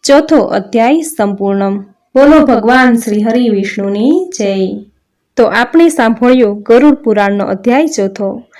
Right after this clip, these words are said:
ગરુડ પુરાણ એ ભગવાન શ્રી વિષ્ણુના શ્રી મુખેથી પ્રગટ થયેલા કલ્યાણકારી વચનો છે. આથી પરિવારજનોના મૃત્યુ બાદ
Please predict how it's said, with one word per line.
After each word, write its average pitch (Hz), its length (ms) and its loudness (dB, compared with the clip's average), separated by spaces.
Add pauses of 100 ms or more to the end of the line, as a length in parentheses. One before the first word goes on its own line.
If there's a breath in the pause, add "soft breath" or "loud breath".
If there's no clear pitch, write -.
(280 loud breath)
ગરુડ 311 340 2
પુરાણ 262 420 2
એ 220 80 -2
ભગવાન 233 440 0
શ્રી 214 240 -4
વિષ્ણુના 254 460 2 (180)
શ્રી 240 160 0
મુખેથી 240 460 0
પ્રગટ 208 340 -2
થયેલા 233 460 0
કલ્યાણકારી 208 720 0
વચનો 220 400 0
છે. 196 400 -8 (380 loud breath)
આથી 247 320 2
પરિવારજનોના 220 880 0
મૃત્યુ 214 400 -4
બાદ 220 340 0